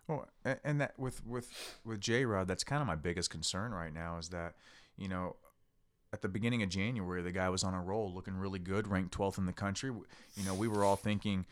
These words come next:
you know, Buckeye fans in general were thinking, "Hey, we've got an outside shot to get this kid on the podium," when we hadn't, you know, weren't thinking about this before. But since then, I mean, he has just taken,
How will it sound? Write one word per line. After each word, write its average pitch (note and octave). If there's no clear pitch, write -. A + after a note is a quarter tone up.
you G#2+
know, G2+
Buckeye G2
fans G#2+
in G2
general A2+
were F#2+
thinking, G2
"Hey, A2+
we've A2
got G#2
an F2+
outside F#2
shot -
to G#2
get F#2+
this -
kid A#2
on F#2
the F2
podium," B2+
when G2
we G#2
hadn't, F#2+
you A2+
know, F#2
weren't G2+
thinking C#3+
about F2+
this F#2+
before. A#2+
But A2
since E3
then, G2+
I G2
mean, F#2+
he A#2
has G#2+
just G2
taken, F2